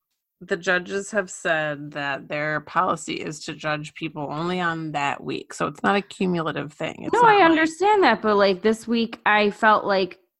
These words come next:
Speaker 2: Helena did well.
Speaker 1: Right. No, I'm saying that's the
Speaker 2: Yeah.
Speaker 1: only, that's the only judging, like, guideline that I'm aware of.
Speaker 2: Criteria. Right.
Speaker 1: So, okay.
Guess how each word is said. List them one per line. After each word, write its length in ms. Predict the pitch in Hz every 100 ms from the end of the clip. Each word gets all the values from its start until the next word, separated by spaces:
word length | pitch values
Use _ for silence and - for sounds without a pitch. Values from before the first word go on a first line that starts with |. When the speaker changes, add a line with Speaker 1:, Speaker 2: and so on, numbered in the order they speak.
| -
Speaker 2:
Helena 880 | - - 190 311 220 190 190 196 -
did 200 | 220 220
well. 720 | 208 190 247 370 160 - - - -
Speaker 1:
Right. 240 | 269 -
No, 240 | 185 208 175
I'm 160 | 180
saying 340 | 185 208 190 180
that's 180 | 185 180
the 100 | 214
Speaker 2:
Yeah. 220 | 208 120
Speaker 1:
only, 480 | 185 180 175 170 - -
that's 220 | 185 -
the 120 | 214
only 220 | 196 190
judging, 640 | 160 170 165 160 165 160 151
like, 180 | 151 147 147
guideline 600 | 147 143 156 165 180 190
that 100 | 190
I'm 160 | 190
aware 280 | 190 190 196
of. 60 | 196 202
Speaker 2:
Criteria. 240 | 104 117 151 _ _ - 190
Right. 340 | 170 120 - - - _ _ _ _ -
Speaker 1:
So, 680 | - 233 240 226 226 226 - _ _ _ _ _ _ _ _ -
okay. 520 | 277 - 185 165 185